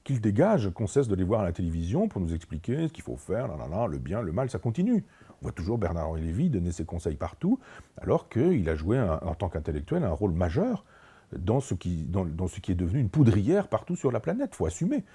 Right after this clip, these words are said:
Un philosophe dit des choses, ça produit des effets, il écrit des choses, il écrit des éditoriaux, il fait des films, il raconte des choses, il prend des positions, il dit ça c'est bien, ça c'est pas bien, il dit même ça c'est le bien et ça c'est le mal. Très bien, mais à ce moment-là, il faut assumer. Il faut dire oui, j'ai déclenché des guerres, oui, il y a des morts et j'en suis responsable,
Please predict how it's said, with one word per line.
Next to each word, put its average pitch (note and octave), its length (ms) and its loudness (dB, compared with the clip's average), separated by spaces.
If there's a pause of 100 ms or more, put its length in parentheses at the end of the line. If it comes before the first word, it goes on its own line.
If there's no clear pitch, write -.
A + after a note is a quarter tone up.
(220)
Un F2 80 -8
philosophe F#2 440 0
dit F2 100 0
des E2 140 -2
choses, A3+ 240 -2
ça - 80 0
produit F#2 280 0
des D#2+ 200 -2
effets, F#3+ 240 0
il A#3 80 0
écrit A2 180 -4
des D#2+ 140 -2
choses, G#3 340 0
il G#2+ 100 0
écrit F#2+ 220 -2
des E2 180 -2
éditoriaux, F2 480 0
il B3 60 2
fait - 100 -2
des D#2 140 0
films, A3 340 0
il G2+ 60 0
raconte F#2 320 -2
des D2+ 100 -4
choses, G#3+ 320 2 (360)
il F2 60 -4
prend G2 160 0
des D2+ 100 0
positions, D#2+ 560 0
il E3+ 40 2
dit A2 80 0
ça F2 120 0
c'est D2+ 160 -4
bien, G#2 220 -2
ça - 100 -8
c'est - 100 -6
pas D2+ 140 -2
bien, G2+ 140 0
il D3 40 0
dit G2 80 -2
même E2 160 -4
ça - 100 -8
c'est D2 160 -4
le D2+ 160 0
bien F2 360 -2
et C2+ 40 -8
ça D2 140 -8
c'est - 140 -8
le C#2 120 -6
mal. B2+ 380 2 (400)
Très - 160 0
bien, F#3 320 2
mais F#2+ 80 2
à G2 60 4
ce - 120 -6
moment-là, C#3+ 180 2
il E3 60 2
faut - 120 2
assumer. D#3 440 0 (140)
Il D#2+ 80 -8
faut F2+ 120 0
dire A2+ 220 0
oui, G#3 200 6 (340)
j'ai C#3+ 120 2
déclenché A2+ 360 2
des E2 140 -2
guerres, D2 260 -4 (120)
oui, E3 220 4
il D#3+ 120 0
y G#2 80 2
a - 20 4
des F2 140 0
morts F2 260 0
et D2+ 60 -4
j'en D2+ 140 -6
suis - 180 -6
responsable, E2 640 -4